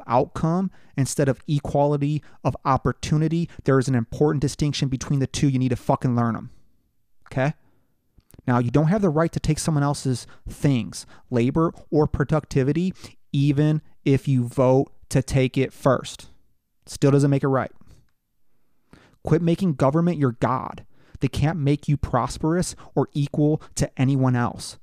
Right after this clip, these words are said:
They can only steal your wealth and enslave you to their system, where you stay, uh, where they stay elite and you beg for your money to come back to your community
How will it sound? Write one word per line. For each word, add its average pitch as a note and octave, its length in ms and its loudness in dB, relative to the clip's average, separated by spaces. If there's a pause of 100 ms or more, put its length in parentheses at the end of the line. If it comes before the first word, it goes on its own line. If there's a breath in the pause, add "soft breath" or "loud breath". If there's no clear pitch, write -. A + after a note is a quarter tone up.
(200 loud breath)
They B2+ 80 0
can C3+ 100 0
only C#3 140 2
steal C#3 340 0
your F3 140 2
wealth D#3 240 2
and C#3 80 -2
enslave C3 500 -2
you C3+ 60 0
to C3 160 0
their B2 180 2
system, - 520 -8 (960 loud breath)
where B2+ 160 4
you B2+ 240 2
stay, D#3+ 420 0
uh, C#3 240 0 (160)
where C3 160 2
they B2 200 2
stay E3 300 0
elite C#3 360 -2 (240 loud breath)
and B2+ 160 0
you D3 140 0 (100)
beg C3 420 -2 (160 loud breath)
for D3 140 2
your C3 160 2
money B2+ 380 0
to C#3+ 120 -2
come C3 260 -2
back C3 280 -2
to D3 100 -2
your B2+ 120 2
community C3 640 -2